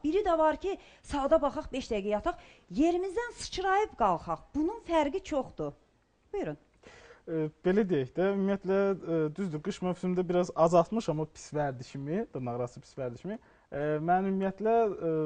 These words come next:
Speaker 2: mən vaxtımı ən çox alan hamam otağıdır.
Speaker 1: Hı hı.
Speaker 2: Özümü hazırlaşmağım və duş almağım.
Speaker 1: Aha.
Speaker 2: E, bir insan iki saat yarım duşda olur, artıq, yenə də deyirəm, kifayət qədər vaxtımı alır.
Speaker 1: Hı hı.
Speaker 2: Və bunun özü də, yenə deyirəm, və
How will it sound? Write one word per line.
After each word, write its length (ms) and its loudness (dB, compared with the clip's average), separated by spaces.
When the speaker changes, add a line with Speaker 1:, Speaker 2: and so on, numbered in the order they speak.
Speaker 2:
mən 340 -4
vaxtımı 420 -2
ən 160 -2
çox 160 -10
alan 280 -2
hamam 260 -6
otağıdır. 400 -12
Speaker 1:
Hı 60 -2
hı. 200 -2
Speaker 2:
Özümü 320 -4
hazırlaşmağım 760 -2
və 120 -2
duş 180 -8
almağım. 400 -8
Speaker 1:
Aha. 360 -6
Speaker 2:
E, 140 -8
bir 80 -2
insan 340 -2
iki 200 -4
saat 320 -2
yarım 240 -4
duşda 280 -6
olur, 360 0
artıq, 460 -2
yenə 200 -4
də 80 -4
deyirəm, 260 2
kifayət 480 4
qədər 220 0
vaxtımı 440 -2
alır. 360 -2
Speaker 1:
Hı 140 -10
hı. 220 -8
Speaker 2:
Və 160 4
bunun 260 4
özü 180 -2
də, 140 4
yenə 180 -2
deyirəm, 220 -4
və 140 4